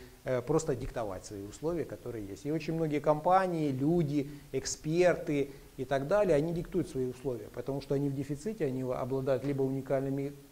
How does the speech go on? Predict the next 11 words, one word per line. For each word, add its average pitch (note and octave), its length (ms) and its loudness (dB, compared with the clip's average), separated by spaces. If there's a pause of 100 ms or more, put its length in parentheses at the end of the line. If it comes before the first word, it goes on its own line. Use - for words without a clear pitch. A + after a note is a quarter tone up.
(160)
характеристиками, E3 720 -4
либо G3+ 200 -4
уникальными C3 680 -4 (120)
навыками. G#2+ 520 -8 (360)
Но D#3 100 0
для, E3 340 8 (180)
для D#3+ 140 10
этого A3 260 8
нужно E3 260 2
создать C#3+ 480 2
дефицит. - 420 -12